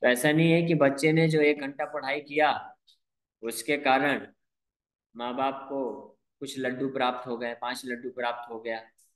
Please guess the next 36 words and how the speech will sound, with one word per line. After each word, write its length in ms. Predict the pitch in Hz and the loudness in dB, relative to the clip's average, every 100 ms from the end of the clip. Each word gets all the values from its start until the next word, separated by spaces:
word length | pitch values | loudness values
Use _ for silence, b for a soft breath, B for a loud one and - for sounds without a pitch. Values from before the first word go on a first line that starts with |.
| _ _ - | _ _ -12
तो 60 | |
इसलिए 260 | 120 - 131 | -10 -6 -4
उसमें 320 | 123 123 127 | -4 -6 -8
से 200 | 127 123 | -4 -4
एक 80 | 123 | -4
लड्डू 520 | 127 120 - 127 120 _ _ _ _ _ _ - | -4 -6 -6 -10 -10 _ _ _ _ _ _ -8
as 160 | 113 117 | -6 -4
a 320 | 123 117 113 | -4 -4 -4
salary, 680 | - 120 123 131 120 120 _ _ _ _ _ _ | -6 -2 -2 0 -2 -4 _ _ _ _ _ _
salary 360 | - 120 123 131 | -6 -4 -2 -4
के 120 | 127 | -4
रूप 140 | 123 123 | -6 -6
में 120 | 127 | -6
बच्चे 280 | 120 113 127 | -6 -8 -10
को 400 | 120 120 113 _ _ _ _ _ | -8 -10 -10 _ _ _ _ _
दे 140 | 117 120 | -4 -4
देते 300 | 117 113 113 | -4 -6 -8
हैं 140 | 113 | -6
या 80 | 113 | -8
देना 280 | 113 113 123 | -6 -6 -6
पड़ेगा, 580 | 120 113 110 110 - _ _ _ _ 107 | -6 -8 -6 -10 -12 _ _ _ _ -12
ऐसा 220 | 113 143 | -8 -6
नहीं 220 | 151 151 | -4 -4
है। 200 | 113 151 - _ _ _ | -6 -14 -20 _ _ _
अगर 200 | 107 123 | -8 -6
वो 60 | 131 | -6
पढ़ाई, 460 | 127 127 131 147 | -6 -4 -4 -4
वो 220 | 151 139 131 | -8 -10 -10
बच्चा 300 | 127 - 139 | -10 -6 -6
एक 180 | 139 139 | -6 -8
घंटा 220 | 135 147 | -8 -8
पढ़ाई 380 | 143 131 135 147 | -6 -4 -4 -4
नहीं 220 | 143 156 | -6 -6
भी 120 | 165 | -4
करेगा, 540 | 151 117 107 98 - _ _ _ 117 | -4 -4 -6 -10 -14 _ _ _ -10
पढ़ाई 360 | 113 123 147 | -6 -4 -6